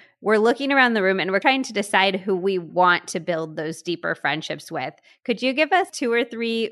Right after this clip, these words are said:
friend red flags to look for and two or three friend green flags?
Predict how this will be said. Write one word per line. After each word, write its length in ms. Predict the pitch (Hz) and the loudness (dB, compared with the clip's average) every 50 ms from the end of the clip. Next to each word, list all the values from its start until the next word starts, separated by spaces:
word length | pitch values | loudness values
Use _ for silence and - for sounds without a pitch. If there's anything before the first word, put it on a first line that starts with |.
| - _ | -6 _
friend 460 | - 202 196 202 202 202 202 196 185 - _ _ _ _ | 2 4 4 4 4 2 -2 -4 -8 -12 _ _ _ _
red 420 | - 170 175 180 165 170 180 190 196 - | -14 -4 0 2 2 2 0 -4 -4 2
flags 440 | 226 226 226 240 240 240 247 - - | 4 4 4 4 2 -2 -6 -6 -4
to 100 | 311 262 | -2 0
look 200 | 240 233 240 - - - | 0 0 -2 -4 -2 0
for 180 | 247 240 240 240 | 4 6 6 6
and 300 | 240 226 - 180 196 202 | 6 6 4 2 0 -2
two 160 | - - 190 | -2 -2 0
or 120 | 190 196 190 | 0 0 -2
three 260 | - 196 190 185 185 | -2 -2 -2 -2 -2
friend 440 | 185 - 196 180 175 180 180 156 151 - | 0 2 2 2 2 2 -2 -6 -10 -12
green 300 | - 170 160 165 170 185 | -10 -8 -6 -6 -6 -6
flags? 560 | 180 - 220 220 233 247 247 247 262 - - | -6 -4 -2 -2 -2 -2 -4 -6 -12 -20 -20